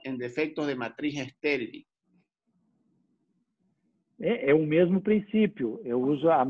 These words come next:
Speaker 2: a, é o mesmo princípio que eu fiz quando eu faço o alongamento. A grande vantagem que tem disso,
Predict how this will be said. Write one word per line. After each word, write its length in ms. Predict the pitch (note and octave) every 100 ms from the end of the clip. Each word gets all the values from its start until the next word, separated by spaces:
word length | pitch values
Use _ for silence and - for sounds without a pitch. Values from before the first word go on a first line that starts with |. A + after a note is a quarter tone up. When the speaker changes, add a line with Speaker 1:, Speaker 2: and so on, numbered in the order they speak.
| F3
Speaker 2:
a, 180 | E3 D3+
é 100 | - D3+
o 80 |
mesmo 360 | D3+ D3+ A3 A#3+
princípio 540 | A#3 G#3 - G3 G3 A3
que 120 | -
eu 80 | F3+ -
fiz 220 | F3+ G3
quando 200 | - G#3+
eu 60 | G#3
faço 240 | - F3 -
o 40 |
alongamento. 680 | F#3+ F#3 F#3+ G#3+ G3+ D#3 - - _ _ -
A 80 | C3
grande 380 | B2 D#3 B3+ B3+
vantagem 600 | A3 F3+ F3+ F3 D3+ C#3
que 140 | D3 - -
tem 180 | C#3+ C3
disso, 220 | C3 F3